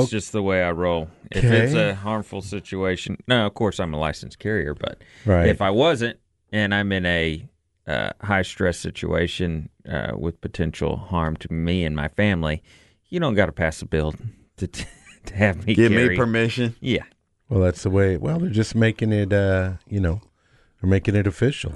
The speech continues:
Speaker 3: You know, it's, uh, it, speaking of, in, uh, it, we have, I was thinking the other day, we have not had all the naysayers who said it was gonna be the wild, wild west once, once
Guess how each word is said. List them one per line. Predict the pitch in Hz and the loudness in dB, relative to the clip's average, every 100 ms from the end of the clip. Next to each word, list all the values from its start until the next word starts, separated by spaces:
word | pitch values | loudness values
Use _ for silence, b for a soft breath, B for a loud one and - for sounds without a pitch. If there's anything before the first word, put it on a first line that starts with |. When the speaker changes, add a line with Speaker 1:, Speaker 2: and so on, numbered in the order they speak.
| - | 0
Speaker 3:
You | 120 | 2
know, | 160 147 139 | 4 6 4
it's, | 139 123 | 2 0
uh, | 139 120 - | 0 0 -4
it, | 98 120 107 | 0 0 0
speaking | - 135 156 139 120 | -6 2 2 4 2
of, | 120 104 95 - - | 4 2 0 -6 -4
in, | 107 101 98 | 0 2 4
uh, | 92 87 - - _ _ _ _ _ | 4 2 0 -14 _ _ _ _ _
it, | - - - 101 | -10 -8 -2 2
we | 123 151 | 4 6
have, | 117 101 - | 2 0 -2
I | 113 | 0
was | 110 | 0
thinking | 123 113 113 | 0 0 0
the | 107 | 2
other | 101 95 | 2 2
day, | 92 101 101 | 2 2 4
we | 156 | 4
have | 160 92 | 2 0
not | 95 98 95 | 0 0 0
had | 110 104 90 78 - - | 0 2 2 0 -4 0
all | 107 135 147 151 | 4 4 4 2
the | 139 123 | 2 2
naysayers | 117 117 110 110 92 87 85 | 2 2 2 2 2 2 0
who | 90 | -2
said | 80 95 90 | 0 2 2
it | 85 | 0
was | 73 85 | -2 -2
gonna | 95 90 | 0 0
be | 85 92 87 82 - | 2 2 2 0 -4
the | 85 87 82 | -4 0 2
wild, | 92 101 104 92 | 4 4 4 2
wild | 101 98 92 80 | 2 2 2 0
west | 90 76 62 - - - _ _ _ _ _ _ _ _ | 0 0 -2 -8 -14 -20 _ _ _ _ _ _ _ _
once, | 90 92 78 - - | 0 2 2 -6 -6
once | 95 101 90 | 0 0 -2